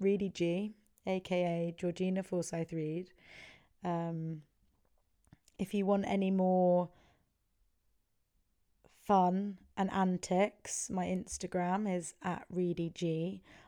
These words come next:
I also write a blog. Uh, I'm not gonna plug every, uh, recording, obviously, 'cause most of you will be my mum. Hi, Mum. <laughs>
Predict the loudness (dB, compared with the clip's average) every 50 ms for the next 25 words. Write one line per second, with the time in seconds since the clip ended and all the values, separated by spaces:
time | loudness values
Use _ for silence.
0 | -8 _ 0 0 2 4 2 2 2 2 2 4 4 4 4 4 2 0 0 2
1 | 4 4 6 4 4 2 -2 -6 -16 -20 -20 -20 -20 _ _ _ -8 -6 -4 -4
2 | -4 -4 -4 -4 -4 -6 -8 -10 -8 -2 2 4 4 4 4 2 0 -2 2 6
3 | 6 6 6 4 -2 -8 -12 -18 _ _ _ _ _ -6 -4 -4 -4 -4 -6 -8
4 | -8 -8 -10 -12 _ _ _ _ _ _ _ _ _ _ -8 -6 -6 -4 -6 -6
5 | -8 -12 -14 -16 -20 _ _ _ _ _ _ _ _ _ _ _ _ _ -20 _
6 | -6 -6 -6 -4 -4 -6 -6 -6 -8 -8 -10 -10 -10 -10 -10 -10 -10 -10 -10 -10
7 | -8 -6 -6 -8 -8 _ -18 -20 -20 -20 -20 -20 -20 _ _ -8 -6 -6 -4 -2
8 | 0 0 0 0 -2 -6 -6 -2 -2 -2 0 0 -2 -2 -2 -2 -2 0 0 0
9 | 0 2 0 0 -2 -4 -8 -12 _ _ _ _ _ _ _ _ _ _ _ _
10 | _ _ _ _ _ _ _ _ _ _ _ _ _ _ _ _ -12 -8 -6 -4
11 | -4 -4 -6 -8 -12 -14 _ _ _ _ _ _ _ -14 -12 -10 -6 -2 -2 -2
12 | 0 0 -2 -2 -2 -4 -6 -4 -6 -8